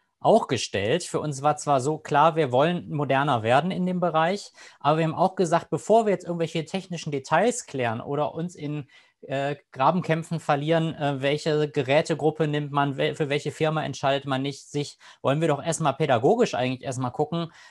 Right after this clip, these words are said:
was wollen wir denn eigentlich, wo wollen wir eigentlich hin pädagogisch? Und insofern stand also die Frage nach dem Warum ganz am Anfang bei unserem Entwicklungsprozess vor vier Jahren.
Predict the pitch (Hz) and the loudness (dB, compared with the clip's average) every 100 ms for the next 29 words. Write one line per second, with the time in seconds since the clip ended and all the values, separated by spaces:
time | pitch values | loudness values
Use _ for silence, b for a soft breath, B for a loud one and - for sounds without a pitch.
0 | b 120 143 - 113 135 202 190 165 156 | b -2 0 0 0 2 2 2 2 0
1 | 135 139 147 143 143 - - _ _ _ | 0 -2 -2 -6 -6 -10 -18 _ _ _
2 | 127 139 143 156 165 139 135 135 120 - | -2 0 2 2 2 -2 -4 -6 -6 0
3 | 196 101 87 _ - 101 98 98 101 - | 2 2 -6 _ -4 -2 -2 -4 -8 -10
4 | - - _ b b b b b b b | -14 -18 _ b b b b b b b
5 | 135 139 143 143 156 214 185 180 156 160 | -2 0 0 0 0 0 0 0 0 -2
6 | 151 131 139 175 190 160 151 147 135 117 | -4 0 4 4 2 -2 -2 2 4 4
7 | 190 180 156 131 113 107 156 214 208 202 | 2 2 0 0 0 0 0 0 0 4
8 | 180 185 180 180 175 160 180 190 160 - | 2 2 -2 -2 -2 -4 -2 -4 -4 -4
9 | 180 185 175 - 180 - 185 180 180 170 | -4 -4 -6 -2 -4 -2 -2 0 2 0
10 | 185 | -2